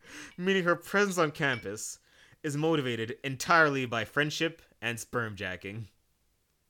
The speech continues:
And finally, Sierra. A well-balanced girl with no interest in sperm jacking whatsoever, and Ken's green light across the lake. She's not romantically interested in Ken,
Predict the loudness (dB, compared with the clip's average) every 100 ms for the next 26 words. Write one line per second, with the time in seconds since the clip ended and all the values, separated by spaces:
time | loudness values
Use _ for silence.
0 | _ _ _ _ _ _ _ _ _ _
1 | _ _ _ _ -12 -6 0 2 2 -4
2 | -10 -12 _ _ _ _ _ _ _ _
3 | _ _ _ -14 -8 -2 0 0 -4 -10
4 | _ _ _ _ _ _ _ _ _ _
5 | _ 0 4 4 4 2 2 0 -4 -2
6 | -2 -2 -6 -10 -16 _ _ _ -12 -4
7 | 2 2 2 -2 -2 -4 -8 -6 -4 -2
8 | -4 -4 -6 -8 -6 -6 -6 -6 -10 -14
9 | _ _ _ _ -12 -6 -2 0 -2 -4
10 | -4 -4 -4 -4 -6 -10 -8 -8 -8 -8
11 | -8 -12 -20 -20 _ _ _ _ _ _
12 | _ _ _ _ _ _ -20 _ -12 -2
13 | 0 2 2 2 0 -4 -6 -6 -8 -6
14 | -6 -8 -10 -12 -14